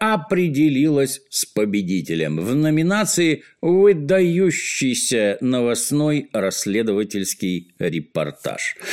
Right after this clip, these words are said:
Награду присудили сотрудникам C N N,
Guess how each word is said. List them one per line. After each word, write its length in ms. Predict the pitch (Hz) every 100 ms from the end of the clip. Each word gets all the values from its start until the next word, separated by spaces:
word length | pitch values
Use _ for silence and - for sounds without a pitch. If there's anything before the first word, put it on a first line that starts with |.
| - -
Награду 580 | 156 147 127 190 185 156
присудили 640 | 151 135 131 110 101 90
сотрудникам 920 | 85 143 139 147 104 98 82 80 76 -
C 360 | - 233 - -
N 240 | 139 107
N, 260 | 117 120